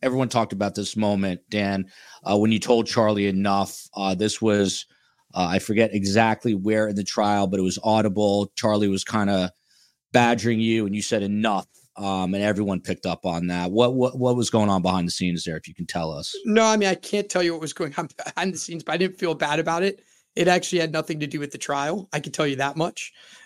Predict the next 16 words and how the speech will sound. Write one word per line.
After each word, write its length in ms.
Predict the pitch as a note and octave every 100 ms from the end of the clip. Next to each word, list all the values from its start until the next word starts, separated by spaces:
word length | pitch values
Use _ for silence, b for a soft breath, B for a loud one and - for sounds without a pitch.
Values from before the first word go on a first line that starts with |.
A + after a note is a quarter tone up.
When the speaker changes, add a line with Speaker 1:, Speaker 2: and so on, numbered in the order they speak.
| -
Speaker 2:
And 180 | D#3 D3+
it 60 |
had 160 | D3+ D3
actually 340 | D3+ - D#3
nothing 320 | C#3+ D3+ D3
to 80 | C#3
do 140 | C#3 D#3
with 100 | B2+
the 80 |
case. 400 | - D3+ B2 B2+
I 80 | -
can 140 | C#3+ E3+
tell 160 | D#3
you 120 | C#3 C3
that 200 | B2+ C3
much. 320 | A2+ -